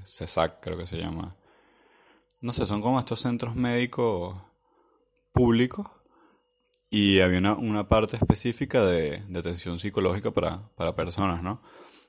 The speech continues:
Y me tocó ver cómo habían personas rogando literal porque les dieran las pastillas, que sin sus pastillas no podían vivir.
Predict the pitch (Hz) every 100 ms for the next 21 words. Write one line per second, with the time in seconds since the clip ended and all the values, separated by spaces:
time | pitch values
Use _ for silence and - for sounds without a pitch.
0 | - 92 85 87 90 85 90 101 107 104
1 | 92 90 90 101 98 101 98 101 - 87
2 | 87 87 87 104 107 - 85 85 69 -
3 | _ _ _ _ _ _ _ _ - -
4 | 104 101 92 87 87 82 90 - 87 82
5 | 107 104 87 85 85 85 90 - 85 95
6 | 90 95 95 87 90